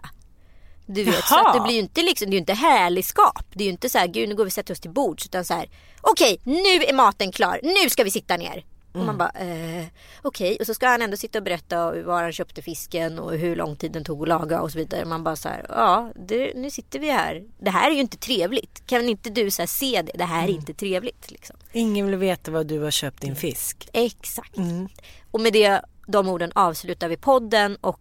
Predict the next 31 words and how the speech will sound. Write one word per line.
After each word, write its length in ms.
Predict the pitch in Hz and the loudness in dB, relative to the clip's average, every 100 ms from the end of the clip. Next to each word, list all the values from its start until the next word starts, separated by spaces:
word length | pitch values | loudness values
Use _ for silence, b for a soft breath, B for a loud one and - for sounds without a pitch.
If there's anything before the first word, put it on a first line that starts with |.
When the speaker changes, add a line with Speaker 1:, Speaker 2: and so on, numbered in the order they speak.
| - | -6
Speaker 1:
vi 140 | 175 | -8
tycker 220 | - - | -8 -8
det 260 | - - 170 | -8 -6 -6
är 140 | 165 | -8
otroligt 680 | 180 - - 254 196 180 156 | -10 -12 -4 -2 -2 -4 -4
tråkigt 360 | - 165 - - | -2 -2 -2 -8
att 120 | 165 | -8
vi 80 | 151 | -10
precis 340 | 151 160 - | -6 -6 -4
nåtts 260 | 170 - - | -6 -6 -6
utav 180 | 160 | -4
nyheten 500 | 160 156 151 139 - | -2 -4 -4 -6 -10
att 160 | 190 - | -12 -6
Lill-Babs 500 | 170 160 - - - | -2 -2 -2 -8 -8
har 80 | - | -10
gått 180 | 190 - | -10 -14
bort. 280 | - - - - - | -16 -16 -18 -18 -6
Speaker 2:
Mm. 320 | 208 165 156 - | -4 -4 -6 -8
Speaker 1:
Det 100 | 185 | -6
känns 260 | 170 151 | -4 0
Speaker 2:
Älskade 500 | 233 214 175 165 160 | 4 4 2 -2 -4
Speaker 1:
verkligen 360 | 180 175 175 165 | -2 0 0 0
så 100 | 208 | 0
Speaker 2:
Lill-Babs. 460 | 165 156 143 170 | -2 -2 -4 -6
Speaker 1:
tomt. 220 | - - 190 - - - - - | -8 -8 -12 -18 -20 -20 -20 -16
Speaker 2:
Man 200 | - 247 | -4 0
måste 280 | 262 269 285 | 2 0 2
också 220 | 262 - 294 | 2 2 0
säga 600 | - 320 262 262 320 285 | 2 4 4 4 4 4
att, 400 | 208 196 - | 4 0 -6
eh, 80 | - | -4